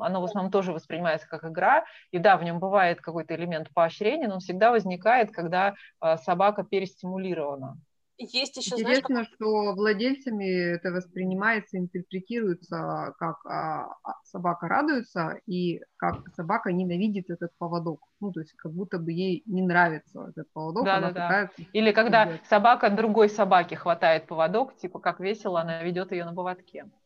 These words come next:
Speaker 1: Или там
Speaker 2: Да.
Speaker 1: собака себя ведёт на поводке.
Speaker 2: Есть ещё, э, на улице фуллинг часто выглядит, а, очень неприятно. Вот прям сцепленная ситуация. Если собака, например, начинает, а, есть какашки, весна,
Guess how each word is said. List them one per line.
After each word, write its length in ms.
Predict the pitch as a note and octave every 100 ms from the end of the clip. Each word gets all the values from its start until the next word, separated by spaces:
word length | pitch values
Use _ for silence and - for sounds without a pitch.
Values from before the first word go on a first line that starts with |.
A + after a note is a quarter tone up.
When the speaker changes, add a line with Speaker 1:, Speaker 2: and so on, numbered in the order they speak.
| _ _ _
Speaker 1:
Или 180 | F#3 F3
там 160 | D#3+ D#3+
Speaker 2:
Да. 20 |
Speaker 1:
собака 320 | E3+ F3+ G3
себя 340 | F3+ - F3 D#3+
ведёт 260 | D#3+ D3+
на 80 | D#3
поводке. 520 | D#3+ D#3 - - D#3
Speaker 2:
Есть 180 | B3+ -
ещё, 540 | - - B3+ A#3+ A#3 -
э, 280 | A3 G#3+ G#3+
на 120 | A3+
улице 480 | C#4+ E4+ D#4 - B3+
фуллинг 540 | - B3+ C#4+ B3 - G#3 -
часто 320 | A#3+ B3 A#3
выглядит, 440 | A#3 A3+ G#3 G#3 - _ _ _
а, 240 | - G3 G3
очень 560 | - A#3+ - A#3 A3 -
неприятно. 720 | A#3 A#3+ A#3+ A#3+ A#3+ A#3 A3+ F#3+
Вот 220 | F#3 - _ -
прям 200 | C4 A#3+
сцепленная 640 | - - C#4 C4+ G#3 G3+
ситуация. 540 | G3+ - C4 F4+ C4 C4
Если 300 | A3 B3 A#3+
собака, 420 | - A#3 A#3 A3+
например, 340 | G#3 G#3 G#3 G3+
начинает, 560 | G3+ - A#3+ B3 A3 _ _ _ -
а, 500 | G3 G3 F#3+ F#3+ F#3 _ -
есть 240 | G3 G3+
какашки, 540 | - - - - - F#4 _ _ _ _ -
весна, 560 | G#3+ G#3 A3 G#3 C4